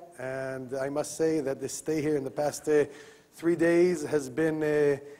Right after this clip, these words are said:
inspiring, inspiring to me, uh, to see that there are amazing people. I have not yet met such friendly people in, in any, on any level,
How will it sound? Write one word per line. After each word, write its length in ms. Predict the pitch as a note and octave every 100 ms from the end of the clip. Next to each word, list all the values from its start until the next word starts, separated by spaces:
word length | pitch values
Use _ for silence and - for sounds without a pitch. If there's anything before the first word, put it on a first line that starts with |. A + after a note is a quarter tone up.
| -
inspiring, 760 | D#3 C3+ - F#3 G3+ F3 D#3+ D#3
inspiring 680 | D#3+ D#3+ - F3 F#3+ F3 E3
to 100 | D#3+
me, 280 | D#3+ D#3+ D#3 - - _
uh, 440 | C3+ C#3 C#3+ C#3+ C#3+
to 100 | -
see 220 | D3 F#3 F#3
that 140 | D#3+
there 140 | D#3
are 40 | D3+
amazing 480 | D3 E3 F3+ E3+ D3+
people. 540 | F3 F3 C3 A#2+ A#2+ - - _ -
I 60 |
have 160 | C#3 C#3+
not 240 | E3 E3+ E3+ D#3 D#3+
yet 260 | F3 F3+
met 300 | D#3 F3+ D#3+
such 240 | - - -
friendly 380 | F3 F3 E3
people 520 | E3 F3 - C#3 C#3 - - - _ _ _ _ _
in, 120 | F3+ E3
in 140 | E3+
any, 240 | F3+ F#3
on 160 | F#3 E3
any 200 | F3+ F3+
level, 420 | E3+ D3+ B2+ A#2+